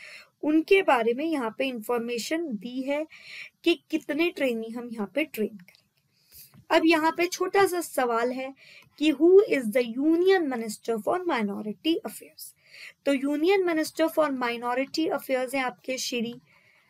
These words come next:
मुख्तर अब्बास नकवी। ये जो हैं आपके minister, ठीक है,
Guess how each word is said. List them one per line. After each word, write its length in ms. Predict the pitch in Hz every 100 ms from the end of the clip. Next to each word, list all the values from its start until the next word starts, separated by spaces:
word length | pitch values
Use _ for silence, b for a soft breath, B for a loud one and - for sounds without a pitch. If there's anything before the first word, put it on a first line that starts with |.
| b b _ _ _ _ _ _ _ _ _ _ 247
मुख्तर 580 | 285 - _ - 359 605 -
अब्बास 640 | 208 180 240 226 240 269 - - - - _ _ _ _ _ _ _ _ _ _ - _ - _ _ _ _ _ _ _ _ _ - _ _ _ _ _ _ _ _ - _ - - _ _ _ _ _ - 220
नकवी। 500 | 220 202 - _ _ _ _ - _ _ _ - _ - - _ _ _ _ -
ये 300 | 247 320 381 392
जो 120 | 381
हैं 220 | 339 339 269
आपके 380 | 254 - - 302
minister, 600 | 247 294 - - - _ _ _ _ -
ठीक 220 | 294
है, 60 | 294